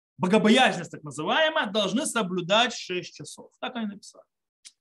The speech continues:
И действительно, где-то в сто пятьдесят лет тому назад, не так уж давно,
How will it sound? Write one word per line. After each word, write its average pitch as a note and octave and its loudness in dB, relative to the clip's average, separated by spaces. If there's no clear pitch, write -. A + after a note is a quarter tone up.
И F#3 -6
действительно, D#4 2
где-то B3+ 2
в - -6
сто - 0
пятьдесят B3+ 2
лет C4+ 0
тому A3+ 6
назад, D#3+ 2
не E3 -10
так A3+ -4
уж G#3+ -6
давно, C#3+ -8